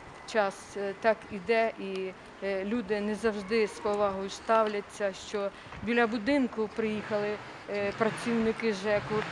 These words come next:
які змили ту, е, вербичку разом з, е,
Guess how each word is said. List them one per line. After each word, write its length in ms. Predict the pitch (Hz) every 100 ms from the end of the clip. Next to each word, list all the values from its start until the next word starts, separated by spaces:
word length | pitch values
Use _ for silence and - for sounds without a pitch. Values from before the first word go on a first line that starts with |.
| -
які 260 | 208 196 214 185
змили 340 | 202 233 262 285
ту, 200 | 254 254 - - -
е, 120 | 202 208 202
вербичку 760 | 240 214 247 233 - - 226 - - -
разом 520 | 196 208 220 196 220 208 -
з, 180 | - - 202 202 185 - - - 185
е, 140 | 101